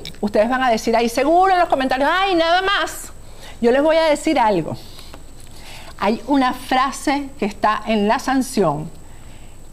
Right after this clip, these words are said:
que ahora se las voy a poner en pantalla, pero antes de ponérsela en pantalla, porque yo les voy a decir algo, a mí el Colegio de Periodistas, aunque,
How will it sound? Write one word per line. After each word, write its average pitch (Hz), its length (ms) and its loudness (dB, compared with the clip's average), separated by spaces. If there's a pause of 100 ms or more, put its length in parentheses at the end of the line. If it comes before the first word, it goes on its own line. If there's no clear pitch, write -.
que 320 100 2
ahora 247 440 6
se - 100 -2
las 196 140 0
voy 202 140 2
a 220 80 4
poner 214 360 0
en 220 160 0
pantalla, 196 460 2
pero 220 260 4
antes 302 240 4
de 359 100 4
ponérsela 277 440 0
en 285 80 0
pantalla, 233 400 0
porque 214 320 -2 (100)
yo 240 140 0
les 302 80 2
voy 330 100 2
a 294 80 4
decir 294 320 0
algo, 214 320 0
a 185 80 0
mí 240 180 2
el 202 140 0
Colegio 214 260 2
de 269 60 0
Periodistas, 208 580 -2 (840)
aunque, 185 460 0